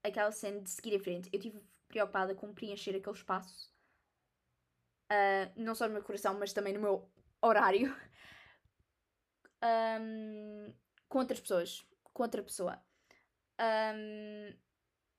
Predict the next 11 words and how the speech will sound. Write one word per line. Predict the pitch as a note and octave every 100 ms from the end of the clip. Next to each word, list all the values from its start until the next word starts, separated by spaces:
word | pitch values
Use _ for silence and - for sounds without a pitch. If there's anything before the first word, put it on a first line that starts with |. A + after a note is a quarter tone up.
| _ _ _ _ _ _ _ _ _ _ _ _ _ _ _ _ _ _ _ _ _ _ _ _ _ _ _ -
mas | A#3+ A#3+ A3+ A3+ - - -
eu, | A#3+ A3+ A#3+ A#3 A3+ A3 A3+ - _ _ _ _ _ _ _ _ _ _ _ _ _ _ _
eu | A#3 B3
senti | B3 C4+ C4
que | -
também | C4+ C4
foi | C4 C4+
uma, | B3+ A#3 - _ _ _ _ _ -
uma | B3 B3
boa | G#3+ C#4 C#4
parte, | C#4 B3 A3+ B3+ - - -